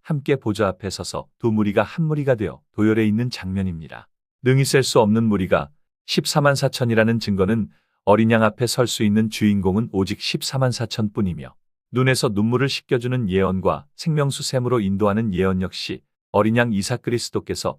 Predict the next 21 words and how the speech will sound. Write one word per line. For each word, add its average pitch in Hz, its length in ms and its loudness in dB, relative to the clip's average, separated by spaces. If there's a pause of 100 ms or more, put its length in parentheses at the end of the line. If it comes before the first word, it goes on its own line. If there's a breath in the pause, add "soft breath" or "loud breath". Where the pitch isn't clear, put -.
이루시는 117 560 -2
마지막 101 480 0
예언이시니 95 640 -2 (120)
십사만 135 520 -4
사천에 117 440 -4
대한 110 240 0
증거며 90 500 -6 (380)
어린 117 260 4
양 123 160 2
피에 107 400 0
옷을 113 300 0
희게 131 220 0
할 127 120 4
수 - 160 -4
있는 104 220 2
것 101 200 2
역시 90 420 -4 (260)
십사만 151 500 0
사천만이 127 540 0
받는 104 320 2
축복이며 98 640 -4